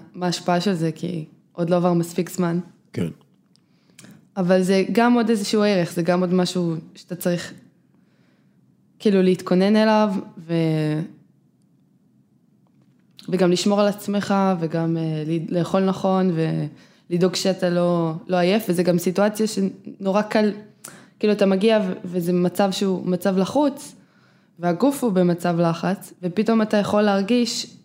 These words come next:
Speaker 1: את כל היחס שלך לגוף שלך.
Speaker 2: את כאילו, אה, בוחנת את הגוף שלך ב-, ב-, בלחץ הכי, הכי גבוה שאת יכולה
Speaker 1: כן,
Speaker 2: למצוא כרגע.
Speaker 1: בתחרות הראשונה, זה היה שלושה שבועות שהתאמנתי והשקעתי,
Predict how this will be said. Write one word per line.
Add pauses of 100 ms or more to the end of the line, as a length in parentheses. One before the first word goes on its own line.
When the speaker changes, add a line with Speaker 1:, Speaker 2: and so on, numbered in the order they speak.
(160)
Speaker 1:
את
כל
היחס
שלך
לגוף
שלך. (1080)
Speaker 2:
את
כאילו,
אה, (220)
בוחנת
את
הגוף
שלך
ב-, (120)
ב-,
בלחץ
הכי,
הכי
גבוה
שאת
יכולה
Speaker 1:
כן,
Speaker 2:
למצוא
כרגע.
Speaker 1:
בתחרות
הראשונה, (120)
זה
היה
שלושה
שבועות
שהתאמנתי
והשקעתי,